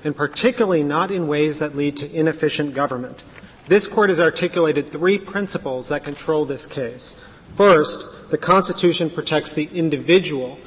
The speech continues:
from irrational discrimination. Second, the Fourteenth Amendment applies to public employers, and rational basis review applies to public employment. And third, the clause applies to the administrative actions of state officials,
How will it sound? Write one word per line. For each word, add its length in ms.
from 180
irrational 600
discrimination. 920
Second, 580
the 80
Fourteenth 540
Amendment 420
applies 440
to 100
public 520
employers, 720
and 200
rational 460
basis 500
review 760
applies 500
to 60
public 400
employment. 640
And 260
third, 720
the 60
clause 460
applies 380
to 80
the 140
administrative 720
actions 560
of 100
state 320
officials, 560